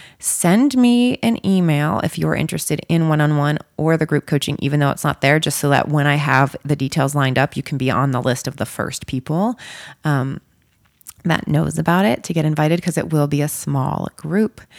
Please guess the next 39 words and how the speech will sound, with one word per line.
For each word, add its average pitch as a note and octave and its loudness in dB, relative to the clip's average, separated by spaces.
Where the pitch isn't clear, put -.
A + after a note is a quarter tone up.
And D#3 0
you D3 -2
can D3 -2
send D3 -2
an C#3+ -2
email D3 -2
to - -4
podcast A3 0
at F3+ -2
your D3+ 0
joyologist C#3+ -2
dot - -6
com G#3+ 0
or D#3 -2
your C#3 -2
joyologist - -4
at D2 -4
your - -8
joyologist - -6
dot - -6
com. D3+ -2
You C#3+ -2
can E3 -4
also D#3+ -2
always C#3 0
go D3 -4
to D3 0
my C#3 2
website, C3 0
your G3 0
joyologist F#3+ 0
dot - 2
com, F3+ 2
and D3+ 0
hit D3+ 0
the - -6
contact C#3+ -6
button D#3 2
there. D3 0